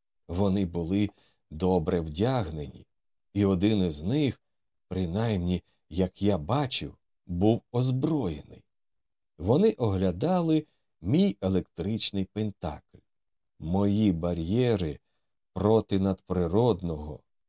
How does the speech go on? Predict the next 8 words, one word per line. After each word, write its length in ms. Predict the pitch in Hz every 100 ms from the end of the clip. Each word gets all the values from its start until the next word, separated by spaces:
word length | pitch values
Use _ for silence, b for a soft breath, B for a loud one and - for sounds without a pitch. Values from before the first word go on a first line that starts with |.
| -
з 140 | 101
добрячою 800 | 95 113 104 190 208 - - 92 78
порцією 720 | - 76 - - 98 95 87 _ _ _
недоброго 800 | 82 95 82 95 117 98 95 95
сміху. 640 | 90 - 78 65 - - - _ _ _ _ _ _ _ _ _ _ -
Ніколи 500 | 139 214 - 247 185
в 80 | 110
житті 680 | 92 98 _ - 202 160